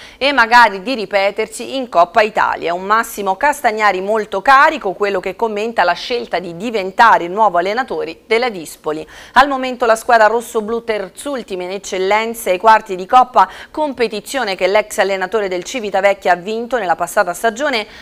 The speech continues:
a cui tiene particolarmente. Compito non semplice per lui che in attesa del mercato di dicembre che potrebbe cambiare gli scenari, domenica sfiderà proprio Ruggero e compagni nella gara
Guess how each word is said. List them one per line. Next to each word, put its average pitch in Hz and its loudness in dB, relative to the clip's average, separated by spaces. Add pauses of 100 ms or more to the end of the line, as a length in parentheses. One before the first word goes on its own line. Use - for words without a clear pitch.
(120)
a 294 4
cui 294 -6
tiene 180 -2
particolarmente. 180 0
Compito 196 -6
non 277 -8
semplice 254 -8
per 214 -4
lui 240 -6
che 196 -6
in 175 -4
attesa 208 -4
del 170 -6
mercato 185 0
di 170 -10
dicembre 220 -2 (300)
che 294 -4
potrebbe 208 2
cambiare 185 2
gli 175 -10
scenari, 254 0
domenica 226 -2
sfiderà 220 0
proprio 196 2
Ruggero 202 0
e 208 -4
compagni 175 -2
nella 190 0
gara 190 4